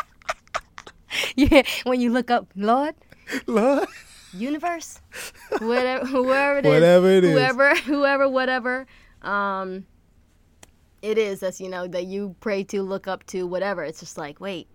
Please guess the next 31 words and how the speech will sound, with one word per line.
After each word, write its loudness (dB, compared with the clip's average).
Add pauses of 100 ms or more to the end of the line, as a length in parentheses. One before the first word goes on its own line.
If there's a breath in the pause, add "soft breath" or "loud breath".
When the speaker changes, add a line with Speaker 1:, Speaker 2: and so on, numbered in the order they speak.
(240)
Speaker 1:
not, -6 (100)
I'm -6
not -4
all 0
trauma," -8 (220 soft breath)
but 6 (680)
I, 0 (480)
a -2
lot 8
of 2
the -4
ways 0
I -4
react -4
to -10
things -10
depends. -8
It, -4
it's, -10 (140)
it's -4
all 2
trauma, -2
depending -8
on -6
my -6
history -4
of -6
trauma -6
or -6
lack -8
thereof. -8